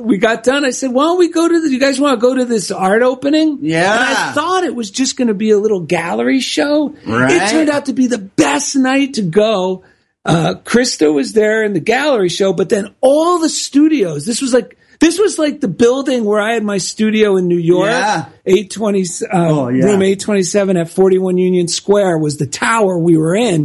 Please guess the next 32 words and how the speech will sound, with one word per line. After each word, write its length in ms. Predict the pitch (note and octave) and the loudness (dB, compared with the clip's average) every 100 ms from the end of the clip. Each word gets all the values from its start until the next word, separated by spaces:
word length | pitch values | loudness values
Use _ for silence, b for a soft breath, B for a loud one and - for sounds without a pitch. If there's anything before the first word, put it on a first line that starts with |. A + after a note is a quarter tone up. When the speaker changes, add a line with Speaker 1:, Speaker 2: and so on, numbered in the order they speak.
| D3+ | -2
Speaker 2:
Right. 260 | E3+ F3 E3 | -2 0 0
Speaker 1:
And 80 | |
it 60 | G#3+ | 0
was 160 | G3 A#3 | 0 -2
artists 540 | A#3 B3+ B3 A3 - | -2 0 0 -2 -6
on 140 | G#3+ | -4
every 280 | A#3 A#3 A3+ | -4 -2 -4
floor, 560 | - - A#3 A3+ A3+ A3 | -6 -2 0 2 0 0
and 120 | G3+ | 0
we'd 160 | F#3+ E3 | 0 0
roam 320 | G#3+ A3+ A3 | 0 0 0
around. 580 | G#3 A3+ A3+ A3+ A3 - B B - | 0 0 0 0 -2 -6 B B 0
And 140 | C#4 | 2
that's 220 | D4+ E4 E4 | 2 0 0
what 160 | F4+ | 2
this 200 | F4 E4+ | 0 0
was 220 | D#4+ B3+ C#4 | -4 -6 -2
like. 300 | D#4 E4 A#3+ | 0 0 -2
And 80 | |
it 40 | A3+ | -2
was, 120 | E3 | 0
Speaker 2:
Amazing. 260 | E3+ E3 D3+ | 0 0 0
Speaker 1:
ah, 420 | C4+ C#4 A#3 C#3 b b - | 0 0 -2 -6 b b 0
it 80 | |
was 180 | A#3 - | 2 0
so 400 | - - D4 F4 | -4 -2 0 2
inspiring. 640 | E4+ - - A#3 A3+ A3+ A3 | 0 -2 -2 0 0 -2 -2
Everyone 360 | D4+ D#4+ C4+ | 0 2 2
had 180 | A#3+ A#3 | 0 -2
a 60 | F#3+ | 0
great 340 | G#3+ G#3+ G#3+ | 2 2 0
time. 540 | G#3 G#3 G#3 G#3 G3 | -4 -2 0 0 -4